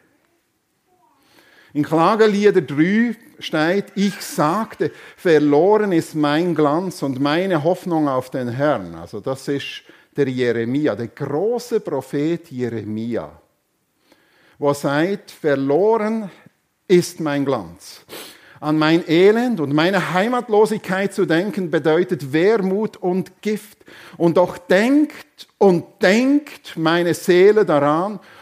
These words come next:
und ist niedergedrückt. Das ist genau jetzt eben der Punkt, wo wir merken, die Gedankenblockade, die es plötzlich kann geben kann, wenn wir vielleicht das,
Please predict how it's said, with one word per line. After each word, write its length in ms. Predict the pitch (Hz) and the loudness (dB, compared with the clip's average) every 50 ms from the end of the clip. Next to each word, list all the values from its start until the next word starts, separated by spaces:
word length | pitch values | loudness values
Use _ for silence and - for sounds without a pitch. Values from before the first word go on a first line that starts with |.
| - - - | -20 -10 -2
und 260 | - 175 185 196 175 | 0 0 2 2 4
ist 320 | 170 170 170 - - - | 2 2 2 0 -8 -4
niedergedrückt. 1500 | 147 143 147 151 156 165 180 190 185 - 185 180 151 - _ _ - 147 165 156 156 156 147 120 - - - - - - _ - - - - - _ _ _ _ _ _ _ _ _ _ _ _ _ _ _ _ _ _ _ - - - - _ _ _ _ _ - - - _ _ _ _ _ _ _ _ | -2 0 0 2 0 0 -2 -2 0 0 0 0 -2 -6 _ _ 0 2 2 2 0 -2 -6 -6 -8 -10 -18 -20 -20 -20 _ -20 -20 -20 -20 -20 _ _ _ _ _ _ _ _ _ _ _ _ _ _ _ _ _ _ _ -20 -20 -20 -20 _ _ _ _ _ -20 -20 -20 _ _ _ _ _ _ _ _
Das 180 | - 165 190 196 | -4 -2 0 0
ist 140 | 220 - - | -2 -2 4
genau 600 | - 175 170 165 160 160 175 196 214 233 240 226 | 4 4 4 6 4 2 2 2 0 0 2 2
jetzt 160 | 208 - - | 2 0 0
eben 280 | - 180 175 190 156 147 | -6 -2 -2 -2 -2 0
der 280 | 156 160 180 214 220 | 0 0 0 -2 -4
Punkt, 640 | 220 - - 170 165 170 208 254 262 - - - - - - - - - - - | -6 -6 -2 0 0 0 0 -2 -6 -8 -12 -14 -14 -14 -18 -20 -20 -20 -14 -6
wo 180 | 131 156 160 | -2 0 2
wir 140 | 170 165 160 | 4 4 4
merken, 680 | 156 160 160 156 160 185 202 214 214 - - - 196 185 - - - - - - - | 4 2 4 4 4 4 2 0 -2 -6 -8 -8 -8 -8 -8 -14 -20 -20 -20 -20 -18
die 240 | - 143 139 202 196 | -12 -4 0 0 0
Gedankenblockade, 1600 | - 196 180 135 175 165 180 226 240 - - 220 185 175 196 185 180 - - - - 165 156 170 208 220 214 208 151 92 - - _ _ _ _ _ _ _ _ | 2 0 0 2 2 0 0 0 -4 -2 -2 -2 0 0 0 0 -2 -2 -6 -8 -4 -4 -2 0 0 -2 0 -2 -2 -4 -6 -14 _ _ _ _ _ _ _ _
die 80 | - 156 | -4 -4
es 160 | 160 156 - | -4 -4 -2
plötzlich 420 | - 156 175 185 190 - 185 - | 0 2 2 2 0 -6 -12 -8
kann 140 | - 165 151 | -6 -6 -4
geben 140 | 139 143 143 | -2 -2 -2
kann, 180 | 165 190 202 180 | -2 -2 -2 0
wenn 160 | 165 143 147 | 0 0 0
wir 160 | 147 147 147 - | 0 -2 -4 -6
vielleicht 340 | - - - 208 196 - - | -4 -2 -2 -2 -2 -6 -6
das, 160 | 180 160 - | -8 -8 -8